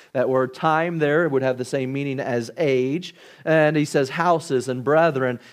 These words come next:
and sisters and mothers and children and lands with persecutions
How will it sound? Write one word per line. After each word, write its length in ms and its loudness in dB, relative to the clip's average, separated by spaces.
and 200 -2
sisters 640 -2
and 160 -2
mothers 520 0
and 220 -2
children 420 -2
and 160 -2
lands 560 -2
with 220 -2
persecutions 1120 -4